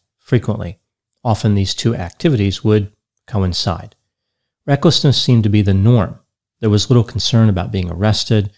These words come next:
There was a lot of impulsivity. They made quick decisions that were not smart. People who knew them said that their personalities would change when they drank. When they were not drinking, they were full of life, funny, they worked well together,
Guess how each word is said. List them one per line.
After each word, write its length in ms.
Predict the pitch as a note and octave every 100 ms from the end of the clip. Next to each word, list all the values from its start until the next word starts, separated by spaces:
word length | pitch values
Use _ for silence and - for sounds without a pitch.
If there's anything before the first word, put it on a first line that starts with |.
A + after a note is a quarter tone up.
| _ _ _
There 80 | G#2
was 100 | F#2
a 40 |
lot 220 | F#2+ G2+
of 100 | G2
impulsivity. 920 | F2 E2 - E2 - A#2+ G#2+ G#2+ G#2 - _ _ _ _
They 140 | A#2
made 280 | A2+ A2+ A2+
quick 200 | - C3+
decisions 640 | B2 - B2+ G2+ G2 F#2+ -
that 140 | B1
were 120 | G2+
not 400 | F#2 F#2+ F2+ -
smart. 460 | - - G2+ F2 - _ _ _ _ _ _
People 280 | - C3+ A#2+
who 100 | A#2
knew 180 | A#2+ F3
them 200 | A2+ G2
said 180 | - A2
that 100 | G#2
their 100 | G#2+
personalities 720 | - A2+ A#2 A2+ A#2 G2+ -
would 140 | G#2
change 680 | - - C3 G2+ E2+ - - _ _ _
when 120 | A#2
they 120 | G2+ F#2
drank. 480 | - F#2 F2 - _ _ _ _ _ -
When 100 | A#2
they 100 | G2+
were 120 | F#2+
not 320 | G2+ A#2+ F#3+
drinking, 500 | - F#2+ G2+ A2+ C3 _ -
they 100 | G2
were 120 | F2+
full 260 | - A2
of 100 | E2+
life, 440 | F#2+ G#2 G#2+ - - _
funny, 560 | - A2+ G#2+ G#2+ G#2 _ _ _ _
they 100 | G#2
worked 260 | E2+ F#2+ -
well 240 | F#2 G#2
together, 560 | G#2+ G2+ G#2 G#2 G2+